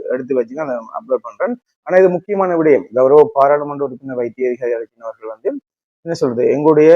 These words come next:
அஹ், தமிழக வெற்றி கழகத்தின் தலைவர் தளபதி விஜயன் அவர்களை வந்து புகழ்ந்து பேசியிருக்காரு. நிச்சயமாக வரவேற்கக்கூடியது.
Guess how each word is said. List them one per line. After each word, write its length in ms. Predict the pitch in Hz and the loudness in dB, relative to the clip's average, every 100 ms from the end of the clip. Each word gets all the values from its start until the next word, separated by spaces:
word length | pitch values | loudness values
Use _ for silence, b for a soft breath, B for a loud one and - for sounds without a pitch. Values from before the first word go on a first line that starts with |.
| 175 135 | 6 4
அஹ், 220 | 123 123 | -2 -4
தமிழக 340 | 139 135 151 147 | -2 0 2 2
வெற்றி 180 | 135 135 | 2 0
கழகத்தின் 420 | 135 127 123 127 | 0 0 -4 -2
தலைவர் 340 | 123 147 147 | 2 2 0
தளபதி 360 | 131 131 131 127 | -4 -6 -6 -8
விஜயன் 340 | 117 127 123 | -6 -6 -6
அவர்களை 300 | 120 117 117 | -10 -8 -4
வந்து 200 | 117 131 156 | -4 -4 -10
புகழ்ந்து 500 | _ 123 139 143 131 | _ -6 -6 -6 -12
பேசியிருக்காரு. 680 | - 120 - 113 107 104 147 226 _ _ _ 139 | -12 -16 -12 -14 -8 -4 -2 -4 _ _ _ -8
நிச்சயமாக 480 | 135 190 185 160 190 196 151 117 - - | 2 4 4 2 4 6 6 2 -2 -2
வரவேற்கக்கூடியது. 840 | 143 180 180 175 135 147 131 139 | 2 4 4 4 2 2 2 2